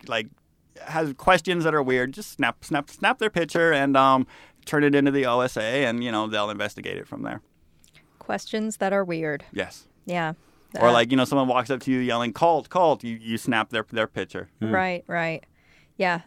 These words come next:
Speaker 2: uh, that seems like the theme of this, isn't it? No questions allowed.
Speaker 1: Correct.
Speaker 2: Yeah.
Speaker 1: Which is weird. Like, I, I am the kind of person that I, I, I question things.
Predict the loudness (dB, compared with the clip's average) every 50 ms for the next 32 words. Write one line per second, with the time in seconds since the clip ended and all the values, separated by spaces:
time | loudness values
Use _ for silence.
0 | -6 -2 -2 0 0 -2 -2 -2 -4 -4 -4 -4 -6 -6 -4 -2 -2 -4 -4 -4
1 | -12 -14 -8 -6 -6 -4 -4 -4 -6 -6 -6 -6 -6 -6 -4 -6 -6 -4 -4 -6
2 | -6 -8 -10 -10 -10 -6 -6 -6 -4 -4 -4 -6 -6 -6 -10 -16 -14 -12 -10 -8
3 | -6 -6 -6 -6 -6 -6 -4 -4 -4 -4 -6 _ -20 _ _ _ _ _ _ -16
4 | -14 -14 -14 -14 _ _ _ _ -20 -20 -14 -12 -6 -6 -6 -2 -2 -2 0 2
5 | 2 2 0 0 0 2 4 4 4 4 4 2 4 4 2 0 0 -2 -2 -2
6 | -2 -2 -2 -2 -2 -2 -4 -4 -4 -6 -10 -12 -12 -10 -6 -4 -2 -2 -4 -4
7 | -6 -8 -8 -8 -6 -6 -8 -8 -8 -8 -6 -6 -6 -4 -6 -8 -8 -8 -10 -14
8 | -16 -18